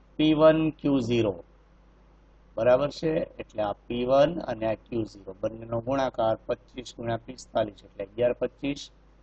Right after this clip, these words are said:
પંદર ગુણ્યા ત્રીસ ચારસો પચાસ, દસ ગુણ્યા છત્રીસ ત્રણસો સાઈઠ, આઠ ગુણ્યા પચીસ બસો, ત્રીસ ગુણ્યા પાસઠ ઓગણીસ પચાસ અને સરવાળો કરો તો સિગ્મા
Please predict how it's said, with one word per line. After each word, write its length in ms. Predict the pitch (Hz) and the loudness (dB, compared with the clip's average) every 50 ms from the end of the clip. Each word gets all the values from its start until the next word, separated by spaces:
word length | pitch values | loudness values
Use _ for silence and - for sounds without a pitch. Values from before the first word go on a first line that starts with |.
| _ _ _ _ _ _ _ | _ _ _ _ _ _ _
પંદર 320 | - 120 120 120 123 120 | -14 -10 -4 -2 -2 -2
ગુણ્યા 280 | 113 117 117 117 117 117 | 0 -2 -2 0 -2 -2
ત્રીસ 400 | - - - 123 120 113 - - _ | -4 -6 -6 -6 -6 -6 -8 -12 _
ચારસો 380 | - 120 110 107 - - - 117 | -4 -2 -2 -2 -4 -6 -6 -4
પચાસ, 640 | - 123 120 - - 139 143 139 143 139 - - - _ _ _ _ _ _ _ _ _ _ _ 123 | -4 -4 -4 -2 0 0 2 2 0 -2 -6 -14 -20 _ _ _ _ _ _ _ _ _ _ _ 0
દસ 280 | 123 120 120 - - - | 0 0 0 -2 -6 -8
ગુણ્યા 240 | 123 120 120 120 120 | -8 -6 -4 -4 -6
છત્રીસ 580 | - - - 123 - - - 113 110 101 - - - | -4 -4 -4 -4 -4 -6 -8 -8 -8 -8 -10 -14 -14
ત્રણસો 360 | 117 110 107 - - 127 123 | -14 -14 -14 -10 -6 -6 -6
સાઈઠ, 460 | - - 135 131 131 139 139 143 139 - _ _ _ _ _ _ _ _ _ _ _ _ _ - _ _ | -4 -2 -2 -2 0 0 -2 -4 -6 -8 _ _ _ _ _ _ _ _ _ _ _ _ _ -20 _ _
આઠ 260 | - 120 127 127 - - | -4 -2 -2 -2 -2 -6
ગુણ્યા 340 | - 120 120 117 120 120 | -8 -8 -6 -4 -4 -4
પચીસ 560 | 113 - - 123 - - - - 104 - - - - | -4 -4 -6 -6 -6 -8 -14 -16 -14 -14 -16 -12 -10
બસો, 540 | 117 110 - - - - 143 143 143 - - - - - _ _ _ _ - - - - - _ - | -10 -10 -10 -10 -6 -4 -2 -2 -2 -4 -6 -10 -18 -20 _ _ _ _ -20 -20 -20 -20 -20 _ -10
ત્રીસ 260 | - 135 131 - - - | -8 -8 -8 -8 -10 -8
ગુણ્યા 240 | 120 117 117 117 117 | -6 -4 -2 -2 -2
પાસઠ 500 | 117 - 131 131 131 127 - - - - - - - | -2 -2 -2 -2 -2 -4 -6 -8 -10 -10 -12 -16 -14
ઓગણીસ 360 | 120 113 120 123 120 117 - - - | -12 -12 -10 -10 -12 -12 -14 -10 -10
પચાસ 580 | - - - 135 123 113 107 107 - - - - - - - | -10 -4 0 2 2 2 2 0 -4 -8 -16 -20 -20 -14 -12
અને 180 | 113 110 110 110 | -12 -12 -12 -14
સરવાળો 560 | - - - 120 117 120 127 131 131 131 131 | -12 -4 -2 -2 2 4 4 4 4 4 2
કરો 380 | - - 143 135 123 107 101 - - _ _ _ _ _ - _ _ _ _ _ _ | 0 0 2 2 4 2 2 -2 -6 _ _ _ _ _ -20 _ _ _ _ _ _
તો 60 | - | -20
સિગ્મા 680 | - - - 120 117 120 131 135 139 139 139 139 147 | -18 -10 -10 -10 -10 -6 -2 0 0 0 0 -2 -4